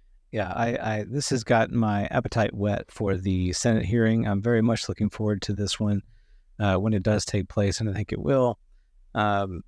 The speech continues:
when we hear, get to hear from folks like Rubio, uh, and, and others, and Gillibrand, uh, you know, just kinda weighing in. And, and I'm, I'm reminded of what Rubio said not long ago about the, the multiple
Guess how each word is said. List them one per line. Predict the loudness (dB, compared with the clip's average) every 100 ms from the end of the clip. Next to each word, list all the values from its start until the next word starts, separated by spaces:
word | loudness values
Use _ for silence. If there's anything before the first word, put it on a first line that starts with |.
| _ -20 _
when | -4 0
we | 0
hear, | 4 4 4
get | 0
to | 2
hear | 4 4
from | 2 -2
folks | 4 2 2 -2
like | -2 -2
Rubio, | -2 0 2 0 -2 -4 _ _ _ _
uh, | -4 0 2 0 -2
and, | -4 -4 -4 0
and | 2 4
others, | 2 2 0 -2 -8 -4
and | 0
Gillibrand, | 2 2 2 2 2 0 -2 -6
uh, | -4 -4 -6 -10 _ -20 _ _
you | -2
know, | -2
just | 0 -4 0
kinda | 0 2
weighing | 2 2 2
in. | -2 -4 -8
And, | -6
and | -2
I'm, | -2 -2
I'm | -2
reminded | -2 2 2 0 -2 -4
of | 0 0 -2 _
what | -4 -2
Rubio | 0 2 0
said | 0 0 0
not | 0 0
long | 0 -2 -2
ago | 2 2 2 -2 _ _ _ _ _ _ _ _ -8
about | 0 4 4 4
the, | 0 0 -2 -6
the | 0 2
multiple | 6 6 6 2 -4 -6 -6